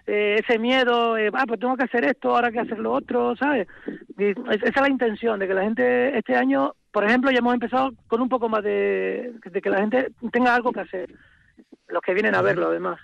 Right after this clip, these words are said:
Speaker 1: Entonces, al final, pues, lo de los seres mitológicos, eh, yo, yo lo tengo en mente de hace muchos años, lo que pasa que la capacidad que tenemos no he llegado a hacerla,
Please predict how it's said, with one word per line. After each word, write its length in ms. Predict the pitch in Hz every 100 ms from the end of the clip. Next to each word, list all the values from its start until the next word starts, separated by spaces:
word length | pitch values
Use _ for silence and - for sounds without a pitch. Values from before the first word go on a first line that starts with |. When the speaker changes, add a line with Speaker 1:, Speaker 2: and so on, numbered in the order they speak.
| -
Speaker 1:
Entonces, 300 | 170 156 196
al 100 | 196
final, 380 | 185 190 208 226
pues, 200 | 196 196
lo 160 | 196 190
de 80 | 190
los 120 | 190
seres 200 | 202 214
mitológicos, 680 | 214 208 233 233 214 233 240
eh, 320 | 196 202 196
yo, 100 | 208 190
yo 120 | 226
lo 120 | 226
tengo 380 | 254 254 247 240
en 160 | 240
mente 480 | 254 277 294 349 392 - - -
de 120 | 202
hace 160 | 233 262
muchos 320 | 254 233 202
años, 200 | 226 214
lo 60 | 180
que 100 | 170
pasa 200 | 196 202
que 100 | 208
la 140 | 202
capacidad 440 | 185 - 190 196 208
que 100 | 220
tenemos 300 | 214 214 233
no 220 | 220 226
he 80 | 214
llegado 360 | 190 196 180
a 40 | 170
hacerla, 300 | - 190